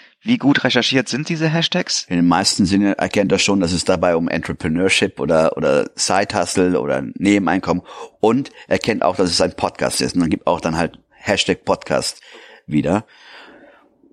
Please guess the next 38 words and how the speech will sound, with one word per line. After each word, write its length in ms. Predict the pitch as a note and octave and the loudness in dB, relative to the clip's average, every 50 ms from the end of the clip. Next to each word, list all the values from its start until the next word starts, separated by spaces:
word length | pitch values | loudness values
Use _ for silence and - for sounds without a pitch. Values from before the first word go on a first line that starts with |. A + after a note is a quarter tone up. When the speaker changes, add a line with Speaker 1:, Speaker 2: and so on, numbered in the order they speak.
| _ _ - | _ _ -6
Speaker 2:
Du 60 | G2+ | -2
kannst 280 | G2 F#2+ G#2 A2+ - - | 0 0 0 0 0 0
sie 120 | - G#2+ | 2 4
annehmen 520 | D#2+ G#2+ A#2 A#2 A#2 A#2 A#2 A#2 A#2 A#2 A#2 | 4 4 4 4 4 6 6 4 4 4 0
oder 300 | - - G2+ F#2+ F#2+ F2+ | -2 -2 2 2 2 2
du 100 | E2 F2+ | 2 0
kannst 220 | - G2 F#2 - | -2 -2 -2 0
sagen, 160 | G#2 F#2 F2+ | 0 2 4
nee, 100 | F#2 F#2+ | 4 4
nee, 180 | F#2+ G2+ G2 F#2 | 4 4 4 4
die 320 | E2+ F2 D#2 - - C#2+ | 2 0 -2 -2 -4 -2
sind 200 | E2+ F#2+ G2 E2+ | 0 0 2 2
doch 100 | G#2+ G#2+ | 2 2
nicht 120 | B2 A#2 - | 2 2 0
so 80 | A#2+ | 0
passend, 340 | G2+ - G#2 G2 - - G2+ | -2 -2 -2 -2 0 0 0
aber 100 | F2 G2+ | 2 2
in 160 | F#2+ - G2+ | 2 2 2
den 140 | G2 G2 G2 | 2 2 2
meisten 380 | G2 G2+ A2+ A#2+ - - A#2 G#2+ | 2 2 2 2 0 0 -2 -2
Fällen 320 | - A2 G2 F#2+ F#2+ F2+ | 0 0 0 0 0 0
waren 160 | F2+ F2 F2 | 2 2 2
die 80 | F#2+ F2 | 0 0
schon 280 | - - F#2 F2 F2 D#2+ | 0 0 0 2 2 2
sehr, 440 | D2 D#2+ E2 E2+ D#2+ D2+ D2 - - | 2 2 0 0 0 -2 -4 -6 -10
äh, 60 | - D#2 - | -14 -14 -6
gut 240 | - - F#2 D#2 - | -2 -2 -2 0 -2
erarbeitet. 720 | B1+ C#2+ C#2 C#2 D2 C#2 C2+ C2 C2 C2+ C2 - - - _ _ _ _ _ _ _ _ _ | -4 -4 -4 -6 -8 -8 -10 -12 -12 -12 -12 -12 -12 -14 _ _ _ _ _ _ _ _ _
Speaker 1:
Also 200 | - B2+ B2+ B2 | -2 0 0 0
es 80 | A2+ - | 0 0
klingt 180 | D#3+ E3+ F3 | 0 0 2
nach 120 | C#3 D3+ D3+ | 2 0 2
einem 180 | D3 C#3+ B2+ | 2 2 2
super 300 | A2 B2+ E3 - E3 D3 | 2 2 2 2 2 0
Tool. 360 | - - D3+ D#3 F3 G#3 A#3 - _ _ _ _ _ _ _ _ _ _ _ - - _ | 0 2 2 4 4 2 0 -4 _ _ _ _ _ _ _ _ _ _ _ -20 -8 _
Gibt's 220 | - D3 - - - | -4 -4 -2 0 -2
auch 160 | - - - | -2 0 0
Nachteile? 540 | A2+ A2 E3 - - - G3 A3 A3+ A#3 | -2 -2 -4 -4 -8 -8 -6 -4 -4 -6